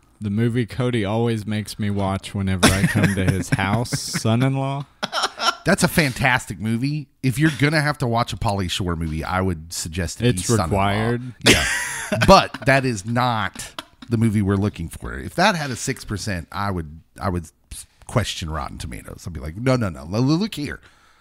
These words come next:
Speaker 2: Son-in-Law has heart." Okay. Level five. This will be your last guess, and I get to do the blurb voice. <clears throat> Two dim ne'er-do-wells join the U S Army Reserves in the hopes of earning easy money,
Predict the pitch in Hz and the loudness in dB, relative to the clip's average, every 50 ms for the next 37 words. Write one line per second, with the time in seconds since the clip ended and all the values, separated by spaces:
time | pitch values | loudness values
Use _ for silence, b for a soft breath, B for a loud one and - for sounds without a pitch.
0 | b b - - - 277 320 349 269 226 202 175 165 147 127 113 113 110 - - | b b -2 6 8 8 8 8 6 4 2 4 4 2 2 0 -2 -4 0 2
1 | 180 214 190 - - - - b b b b b b b b b b - 113 - | 4 4 4 4 0 -6 -12 b b b b b b b b b b -4 -4 -4
2 | - - - - B B B B B B B B B B B B B B B B | -4 -6 -10 -14 B B B B B B B B B B B B B B B B
3 | B B B - 107 131 170 202 214 247 - - 170 135 123 117 123 120 - - | B B B 0 4 6 6 6 6 4 4 4 4 4 4 0 -4 -6 -8 -14
4 | _ _ - 113 123 - 143 123 131 127 131 117 120 117 117 110 - - 104 90 | _ _ -6 -4 -4 -2 -2 -2 0 2 2 2 4 2 2 0 0 -2 -2 0
5 | 90 - - - - 110 107 107 110 107 107 104 - - - 101 95 90 80 87 | -2 -2 -4 -6 -4 -2 0 0 0 0 -2 -4 -4 -4 -4 -2 -2 -2 -2 0
6 | 92 90 87 76 78 73 - 76 76 - - - - _ _ - - - - 180 | 0 0 0 -2 -4 -8 -8 -8 -10 -10 -12 -14 -18 _ _ -8 -2 2 4 6
7 | - 190 202 226 214 185 143 98 - - - - _ _ _ B B B B B | 8 8 8 8 8 6 2 -2 -6 -10 -18 -20 _ _ _ B B B B B
8 | B B B B B B B _ - - 110 123 135 160 160 120 - 117 127 135 | B B B B B B B _ 0 2 4 4 6 4 2 2 2 4 4 4
9 | 143 135 123 104 101 101 110 123 131 131 120 - 123 123 123 113 85 69 62 57 | 4 2 2 2 2 2 2 2 2 2 2 0 0 0 0 0 -2 -4 -6 -8
10 | 60 64 71 - - 98 87 95 95 92 92 87 73 76 92 107 113 120 123 - | -10 -12 -10 -6 -2 -2 0 0 0 -2 -2 -4 -2 0 2 2 2 2 2 0
11 | - - - 101 107 110 110 113 107 104 110 95 78 85 67 60 60 - - - | -4 -4 -2 -2 0 0 0 0 0 0 0 -2 -2 -4 -8 -8 -10 -14 -12 -12
12 | - - - 95 85 76 - - 127 151 - - - 107 92 80 85 110 110 107 | -10 -6 -6 -4 -4 -2 0 2 2 2 2 0 -4 -4 -4 -2 -2 0 0 0
13 | 107 101 95 87 - 104 117 131 147 143 131 156 147 139 104 82 65 58 185 180 | 0 -2 -2 -4 -6 -6 -6 -4 -4 -4 -4 -4 -2 -2 -2 -2 -4 -8 -12 -16
14 | - _ | -20 _